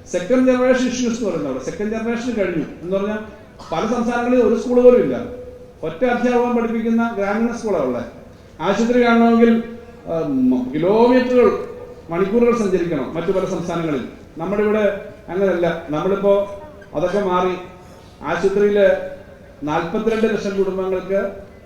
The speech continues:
അഞ്ച് ലക്ഷം രൂപ വരെ ചികിത്സ സൗജന്യമായി കിട്ടുന്ന കാരുണ്യ പദ്ധതി അടക്കമുണ്ട്. സൗജന്യം എന്ന് പറഞ്ഞാൽ ചെറിയ സൗജന്യമല്ല. അഞ്ച് ലക്ഷം എന്ന് പറഞ്ഞാൽ ഹാർട്ട് ഓപ്പറേഷൻ ഈ ഇപ്പോ ഒരു മാസം ശരാശരി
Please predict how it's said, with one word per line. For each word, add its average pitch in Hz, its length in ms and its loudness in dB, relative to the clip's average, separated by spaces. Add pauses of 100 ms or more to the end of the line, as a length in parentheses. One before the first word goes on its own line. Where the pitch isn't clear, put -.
അഞ്ച് 175 320 -2
ലക്ഷം 233 220 2
രൂപ 214 140 2
വരെ 202 160 0
ചികിത്സ 180 340 -4
സൗജന്യമായി 196 920 -2
കിട്ടുന്ന 185 520 -4
കാരുണ്യ 185 320 -2
പദ്ധതി 180 300 -4
അടക്കമുണ്ട്. 160 420 -4 (260)
സൗജന്യം 170 400 -6
എന്ന് 202 120 -4
പറഞ്ഞാൽ 202 280 -4 (360)
ചെറിയ 175 240 -4 (120)
സൗജന്യമല്ല. 196 580 -4 (100)
അഞ്ച് 156 220 -8
ലക്ഷം 196 160 -6
എന്ന് 196 160 -4
പറഞ്ഞാൽ 190 240 -4
ഹാർട്ട് 165 360 -8
ഓപ്പറേഷൻ 202 480 -4 (680)
ഈ 233 380 -2 (720)
ഇപ്പോ 190 240 -4
ഒരു 180 220 2
മാസം 190 460 -2
ശരാശരി 196 680 -2